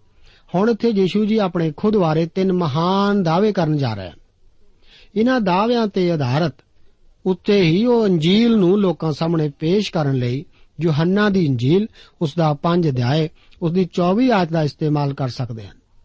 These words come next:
ਅਸੀਂ ਹੁਣ ਇਹਨਾਂ ਸਾਰਿਆਂ ਨੂੰ ਪੇਸ਼ ਕਰਨ ਦੀ ਕੋਸ਼ਿਸ਼ ਕਰਦੇ ਹਾਂ।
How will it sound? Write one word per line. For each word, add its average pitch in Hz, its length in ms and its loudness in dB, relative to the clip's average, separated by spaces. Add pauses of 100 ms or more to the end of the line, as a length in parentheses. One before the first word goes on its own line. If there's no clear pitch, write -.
(880)
ਅਸੀਂ 254 240 2
ਹੁਣ 233 140 4
ਇਹਨਾਂ 240 220 2
ਸਾਰਿਆਂ 214 640 0
ਨੂੰ 143 340 0 (800)
ਪੇਸ਼ 196 340 2
ਕਰਨ 170 200 0
ਦੀ 165 100 2
ਕੋਸ਼ਿਸ਼ 165 440 -2
ਕਰਦੇ 117 300 -4
ਹਾਂ। - 160 -20